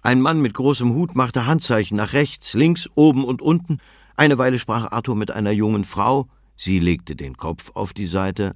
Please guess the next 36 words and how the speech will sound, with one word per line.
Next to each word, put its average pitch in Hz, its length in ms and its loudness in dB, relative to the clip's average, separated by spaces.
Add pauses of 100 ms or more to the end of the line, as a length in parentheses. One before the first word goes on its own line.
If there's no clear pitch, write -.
(100)
Arthur 80 440 -2
lächelte, 90 580 -6 (260)
sie 90 220 -8
zeigte 87 460 -4
irgendwo 87 500 -4
hin, 113 240 -4 (180)
Arthur 87 380 -4
nickte 98 480 0
und 90 120 -4
sagte 92 440 -4
etwas, - 460 -8
sie - 180 -6
lachte, 98 600 -4 (440)
dann 104 160 2
sprach 98 480 -2
sie, 120 300 -2
während 90 260 0
er 98 220 -2
lachte, 117 500 -2 (380)
dann 135 160 2
verabschiedeten 87 840 -4
sie 92 180 -4
sich 110 280 -6
und 95 80 -4
sie 101 140 -6
berührte 92 460 -4
im - 140 -6
Vorbeigehen 92 680 -2
seine 92 260 -2
Schulter. 87 560 -2 (520)
Immer 107 200 2
noch 90 180 -2
lächelnd 95 480 0
stieg - 280 -8
er 87 160 -6
ein. 90 340 -2